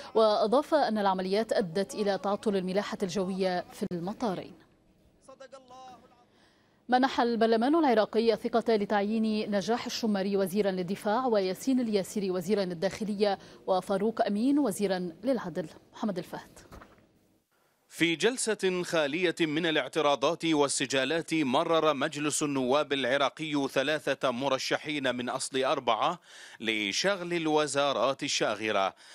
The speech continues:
Speaker 2: فبعدما أرسل رئيس الحكومة عادل عبد المهدي أسماء المرشحين إلى البرلمان، تم التصويت على نجاح الشمري وزيرا للدفاع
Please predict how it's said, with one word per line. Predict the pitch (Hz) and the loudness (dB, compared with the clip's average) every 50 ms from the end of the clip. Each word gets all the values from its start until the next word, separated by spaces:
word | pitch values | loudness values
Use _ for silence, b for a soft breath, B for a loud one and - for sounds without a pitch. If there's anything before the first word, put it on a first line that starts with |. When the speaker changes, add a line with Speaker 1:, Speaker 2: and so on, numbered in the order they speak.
| B B B | B B B
Speaker 2:
فبعدما | B 131 113 101 107 101 113 123 135 143 143 147 151 170 | B 0 2 2 2 2 2 2 0 2 2 0 0 0
أرسل | 160 - - 165 156 151 | -2 -2 0 0 2 2
رئيس | 147 147 147 165 160 - - | 2 2 0 0 0 0 -2
الحكومة | 160 143 - 160 156 - 165 156 131 120 113 | -2 -2 -2 -2 -2 0 0 2 2 2 2
عادل | 104 95 95 127 151 143 139 135 127 | 2 2 2 2 0 0 0 0 0
عبد | 113 123 120 117 | 0 0 -2 -4
المهدي | 127 117 113 151 156 143 131 135 131 123 117 | -4 -2 -2 -4 -4 -4 -4 -2 -2 -2 -2
أسماء | - - 139 151 160 143 131 | -2 -4 -4 -2 0 0 0
المرشحين | 127 123 123 123 117 113 - - 123 - - 180 170 143 127 | -2 -2 0 0 0 -2 -2 -4 -6 -6 -6 -6 -4 -2 -2
إلى | 117 139 185 160 131 | -2 -2 -2 -2 -4
البرلمان، | 120 104 110 131 120 107 104 104 123 170 180 160 139 123 117 107 - B B B B B B B B | -2 -2 -2 -2 -2 -2 -2 -2 -2 0 -2 -2 -2 -4 -4 -6 -8 B B B B B B B B
تم | 139 131 120 127 | -2 0 0 -2
التصويت | 139 - - 190 175 - 226 269 262 202 - 202 | -4 -2 -2 -4 -4 -4 -6 -6 -6 -2 0 2
على | 180 170 170 165 165 160 | 2 4 2 2 0 0
نجاح | 160 156 139 123 143 156 - 151 | -2 -2 -2 -2 -4 -4 -4 -6
الشمري | 143 - - 160 160 160 156 147 151 151 | -6 -4 -4 -2 -2 0 0 0 0 2
وزيرا | 147 147 143 123 110 120 147 160 147 139 | 2 2 2 0 0 -4 -2 -2 0 0
للدفاع | 135 127 135 123 117 131 - - 131 110 95 90 87 82 80 | -2 -2 -4 -4 -4 -6 -4 -2 0 0 2 2 0 -2 -4